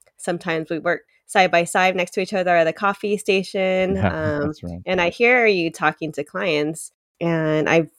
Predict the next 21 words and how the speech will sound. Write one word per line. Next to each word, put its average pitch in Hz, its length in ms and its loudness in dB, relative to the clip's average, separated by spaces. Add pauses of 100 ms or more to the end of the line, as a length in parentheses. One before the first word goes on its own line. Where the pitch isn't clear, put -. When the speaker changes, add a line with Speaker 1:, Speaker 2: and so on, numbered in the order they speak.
(200)
Speaker 1:
was 170 220 0
very 165 260 6
blown 151 300 4
away 143 340 4
by 139 460 2 (480)
your 156 120 2
attention 151 460 0
to 143 80 2
detail 156 600 2
and 147 100 0
the 151 40 -2
questions 165 500 0
you 147 80 2
ask 143 460 0
and 147 140 -4
how 151 220 0
engaging 160 540 0
you 151 140 0
are, 147 440 0 (400)
and 165 220 -4
just - 420 -6